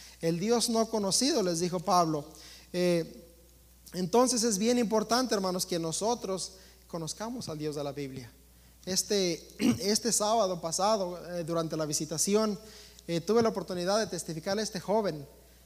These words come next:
Él vino el domingo a la iglesia en la mañana. Él aceptó a Cristo el sábado, estuvo aquí el domingo en la mañana y también lo traje el domingo en la tarde. Pero en el camino hacia aquí, el domingo en la tarde, él me, él me hacía muchas preguntas.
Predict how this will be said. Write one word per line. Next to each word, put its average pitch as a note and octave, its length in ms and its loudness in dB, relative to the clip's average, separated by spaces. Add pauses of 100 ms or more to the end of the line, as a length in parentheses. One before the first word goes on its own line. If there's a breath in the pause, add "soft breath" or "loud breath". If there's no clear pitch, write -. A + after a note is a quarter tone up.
(180 loud breath)
Él G#3 180 0
vino A#3+ 240 0
el G#3+ 80 -2
domingo G3+ 420 0
a E3+ 40 2
la D#3+ 80 0
iglesia F#3 420 0
en E3+ 60 -4
la D#3+ 80 -4
mañana. D#3+ 540 -4
Él A3+ 160 0
aceptó A3 320 -6
a G#3+ 80 -4
Cristo A#3+ 320 -6
el D#3+ 180 -4
sábado, F3+ 580 4 (300 loud breath)
estuvo G#3+ 340 0
aquí A3 200 -2
el A3+ 80 -2
domingo A3 280 -2
en G3+ 60 -2
la F3 80 -2
mañana F3+ 640 0
y F#3 100 -2
también F3+ 380 -2
lo G3+ 100 -2
traje G#3 260 -4
el G#3 60 -8
domingo F#3 300 -4
en F3 60 -6
la D#3+ 80 -6
tarde. F#3 400 -4 (480 loud breath)
Pero F#3 260 4
en F#3+ 80 2
el F#3 120 0
camino C4 440 2
hacia G3+ 340 -2
aquí, A#3 440 0
el E3+ 100 0
domingo F#3+ 300 -2
en G3+ 40 -4
la E3+ 80 -4
tarde, A3 220 0
él A3 60 -2
me, F#3+ 180 -4
él G#3+ 100 -4
me A#3+ 80 -2
hacía A3+ 200 -4
muchas A3+ 300 -6
preguntas. E3+ 800 -4